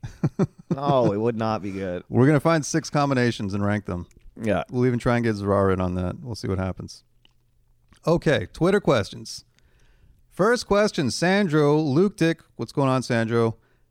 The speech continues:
Speaker 1: Not that I expect you guys to cover it on a Raptors show, but do you ever go to any nine oh five or local team games?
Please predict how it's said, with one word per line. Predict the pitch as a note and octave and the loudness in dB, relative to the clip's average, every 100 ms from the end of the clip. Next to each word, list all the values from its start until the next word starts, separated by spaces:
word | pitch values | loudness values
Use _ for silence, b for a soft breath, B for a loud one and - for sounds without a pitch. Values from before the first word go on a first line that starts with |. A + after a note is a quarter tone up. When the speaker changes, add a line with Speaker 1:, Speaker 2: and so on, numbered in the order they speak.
| _ | _
Speaker 1:
Not | C3+ B2 F#3+ A3 - | -2 0 2 0 0
that | D#3+ | 0
I | |
expect | D#3 - D#3+ D3 | 0 -2 -4 -2
you | |
guys | C3+ C3 | 0 0
to | - | -2
cover | B2 C3+ C3+ | -4 0 2
it | C3+ | 0
on | B2 A2 | 0 -2
a | |
Raptors | G#2+ B2 - B2+ | 0 0 0 -4
show, | - B2+ | -2 0
but | B2 A#2+ | 0 -2
do | G#2 | -2
you | A#2 A#2+ | -4 0
ever | C#3+ E3+ | 0 0
go | D3+ D#3 | 2 2
to | D3 | 2
any | C3 B2 | 0 0
nine | A2+ A2 | 0 0
oh | |
five | - C3+ B2 C3+ | -2 0 0 0
or | A2+ | 0
local | A2+ E3+ D#3+ C3+ | 0 0 0 -2
team | C#3 B2 | -2 0
games? | A#2+ A#2+ A#2 A2+ | 0 0 0 -4